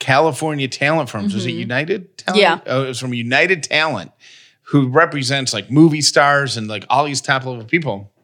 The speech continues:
Speaker 1: Call us, reach out to us from China.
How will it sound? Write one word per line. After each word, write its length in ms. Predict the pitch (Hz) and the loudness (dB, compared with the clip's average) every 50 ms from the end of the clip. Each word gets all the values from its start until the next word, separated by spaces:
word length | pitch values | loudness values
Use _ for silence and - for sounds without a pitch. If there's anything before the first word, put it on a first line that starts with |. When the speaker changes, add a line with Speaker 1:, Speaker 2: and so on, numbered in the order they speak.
| _ _ _ _ _ _ _ _ - - _ _ - - - - - - _ - | _ _ _ _ _ _ _ _ -18 -18 _ _ -18 -16 -16 -16 -18 -18 _ -6
Speaker 1:
Call 260 | - 170 196 226 226 | 0 2 4 4 4
us, 140 | 202 135 - | 2 2 0
reach 260 | 139 165 202 196 - | 0 0 2 2 2
out 140 | - 117 170 | 0 2 2
to 100 | 190 185 | 2 2
us 80 | 156 - | 2 0
from 220 | - 110 101 98 - | -4 -8 -12 -10 -6
China. 920 | - - - - - - 143 175 208 220 208 190 151 110 90 76 69 - | -4 -4 -4 -4 -4 -2 0 0 2 2 2 2 0 0 -2 -6 -12 -18